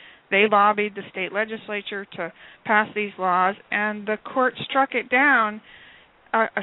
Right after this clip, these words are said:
statute that, that prohibited the sale for marketing, saying that this singling out of marketing was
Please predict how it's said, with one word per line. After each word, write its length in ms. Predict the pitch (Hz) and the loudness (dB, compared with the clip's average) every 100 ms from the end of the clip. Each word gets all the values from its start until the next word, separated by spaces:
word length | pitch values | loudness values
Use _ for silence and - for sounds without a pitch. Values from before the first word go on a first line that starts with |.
| 180 | -2
statute 460 | 254 277 - 247 208 | 2 2 0 -8 -4
that, 200 | 220 202 _ _ - _ _ - | -2 -2 _ _ -20 _ _ -4
that 300 | 226 214 - | 0 0 -2
prohibited 760 | - 220 - 302 294 285 277 247 | -8 -8 -4 -4 -4 -4 -4 -6
the 80 | 220 - | -14 -8
sale 240 | 240 233 208 | -4 -4 -6
for 140 | 196 | -12
marketing, 600 | 202 233 330 - 208 185 202 240 | -2 0 0 -2 -6 -6 -6 -4
saying 260 | 233 226 | -4 -4
that 120 | 208 240 208 | -6 -6 -6
this 160 | 277 311 - - | -4 -4 -8 -6
singling 460 | 294 277 262 247 | -4 -4 -4 0
out 180 | 233 233 | 0 2
of 120 | 185 | -2
marketing 840 | 175 185 190 277 - 190 165 175 220 - - _ - | -6 -6 0 0 -2 -10 -8 -10 -14 -20 -20 _ -10
was 520 | 202 214 208 214 | 0 2 4 0